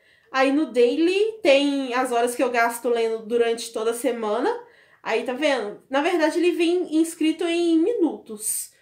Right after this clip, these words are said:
Aí aqui tem toda a minutagem. É, aqui do monthly é por mês. Como eu tô testando esse mês,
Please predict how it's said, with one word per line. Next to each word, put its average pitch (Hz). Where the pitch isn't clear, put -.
Aí 226
aqui 254
tem 302
toda 320
a -
minutagem. 277
É, 226
aqui 285
do 294
monthly 302
é 254
por 294
mês. -
Como 359
eu 466
tô 440
testando 262
esse 254
mês, 226